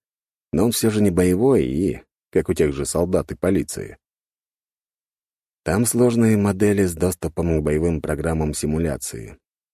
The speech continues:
Бойцы с такими ии двигаются и дерутся так, словно их с пеленок тренировали.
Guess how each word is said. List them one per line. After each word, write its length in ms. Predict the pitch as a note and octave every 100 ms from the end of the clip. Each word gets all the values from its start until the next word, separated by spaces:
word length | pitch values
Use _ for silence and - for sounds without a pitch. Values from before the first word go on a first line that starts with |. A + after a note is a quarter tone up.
| _
Бойцы 440 | - C#2+ G2+ D3 D3+
с 60 |
такими 420 | - A2+ A#2 A2
ии 360 | F#2+ F2+ G2+ G2
двигаются 640 | D2 F#2 F#2+ F2+ E2 -
и 60 | D2
дерутся 420 | D2 F2+ F2 - -
так, 220 | F#2 E2+ _ _ _ _ _
словно 300 | - B2 A2
их 140 | G2
с 80 | -
пеленок 520 | - F#2+ G#2+ A2+ D#2+
тренировали. 680 | - D2+ C2+ B1+ A1+ G1+ -